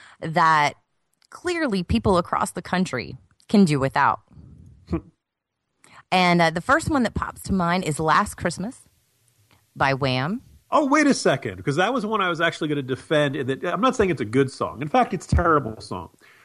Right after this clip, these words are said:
Speaker 2: But it's become so terrifically cheesy, you almost kinda like it.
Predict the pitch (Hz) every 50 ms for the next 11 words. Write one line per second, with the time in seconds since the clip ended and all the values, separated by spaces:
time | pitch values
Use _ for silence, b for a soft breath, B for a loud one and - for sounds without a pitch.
0 | b b - 180 175 - - 180 - - 185 175 175 165 - - - 208 220 254
1 | 208 - - 170 170 185 185 202 175 - 151 147 143 - - - 135 135 143 143
2 | 139 180 185 196 180 - _ _ _ _ _ - 147 - 143 135 143 156 147 -
3 | - 143 135 120 117 113 120 120 - 143 -